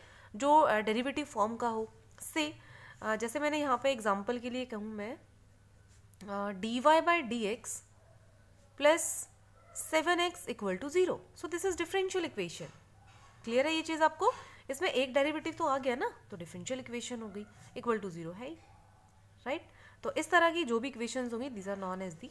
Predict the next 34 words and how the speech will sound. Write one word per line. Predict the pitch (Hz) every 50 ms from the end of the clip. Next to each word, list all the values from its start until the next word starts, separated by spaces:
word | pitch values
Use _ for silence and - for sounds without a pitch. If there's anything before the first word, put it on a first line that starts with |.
| - -
differential | 226 156 - - 196 165 160 156
equation। | 139 - - - -
चलो, | - 220 180 156 - - -
मेन | 202 214 220 233 254
अपने | 247 - 254 254
पॉइंट्स | 247 208 185 202 214 -
पे | - 254
आते | 220 202 196 196
हैं | 202 202
हम | 202 185
लोग। | 180 240 - - - - - - - - - - - - -
हम | - 302 302
क्या | 302 370 370
करते | 359 359 339 339 339
हैं, | 359 359
एक | - 320 254 202
जनरल | - 254 254 233 240 254 294 285
इक्वेशन | 269 - 196 190 175 - - 185 165 160 160 - - - -
ध्यान | 196 202 214 214 202
रखते | 190 190 185 - - 196
हैं, | 190 226 311 - - - - _ - -
ठीक | - - - -
है? | 147 - - -
जनरल, | 196 180 - 247 254 262 262 269 302 311 311 311 311 311 320
अ, | - - 214 208 214
डिफरेंशियल | 214 190 214 214 - 226 214 208 - 254 226
इक्वेशन | - - 196 202 196 - 247 233
मैं | 226 226 220
कंसीडर | 208 196 185 - 220 220 233
कर | 226 226 202
लेती | 208 208 202 208 208
हूँ | 208 214
यहाँ | 208 196 185 170 -
पे। | 254 320